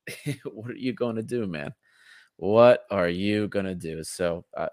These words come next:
A, I think A, A, A minus. Um, A minus only because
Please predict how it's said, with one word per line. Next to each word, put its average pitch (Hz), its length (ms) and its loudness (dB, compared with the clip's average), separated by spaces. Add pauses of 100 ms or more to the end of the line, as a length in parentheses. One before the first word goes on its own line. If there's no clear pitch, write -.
A, 113 180 -2
I 123 100 0
think 127 300 -2
A, 123 400 6
A, 127 240 2
A 120 40 -2
minus. 110 560 -2 (360)
Um, 101 440 -2
A 139 100 4
minus 131 320 6
only 127 240 -2
because 113 320 -2